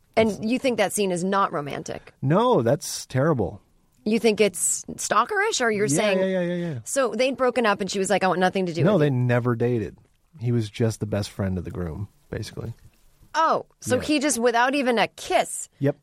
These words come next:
Speaker 1: without even a, maybe they're not compatible. "I have a
Speaker 2: Mm-hmm.
Speaker 1: crush on you. I'm proposing with cards."
Speaker 2: Mm-hmm.
Speaker 1: Does she say yes?
Speaker 2: No.
Speaker 1: <laughs>
Speaker 2: She's just, like, flattered.
Speaker 1: Ah.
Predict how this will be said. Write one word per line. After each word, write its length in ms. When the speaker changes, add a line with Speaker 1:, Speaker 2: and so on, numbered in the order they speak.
Speaker 1:
without 240
even 160
a, 220
maybe 280
they're 100
not 180
compatible. 560
"I 80
have 100
a 60
Speaker 2:
Mm-hmm. 100
Speaker 1:
crush 240
on 140
you. 100
I'm 100
proposing 460
with 240
cards." 540
Speaker 2:
Mm-hmm. 300
Speaker 1:
Does 200
she 120
say 220
yes? 400
Speaker 2:
No. 520
Speaker 1:
<laughs> 320
Speaker 2:
She's 140
just, 200
like, 160
flattered. 800
Speaker 1:
Ah. 840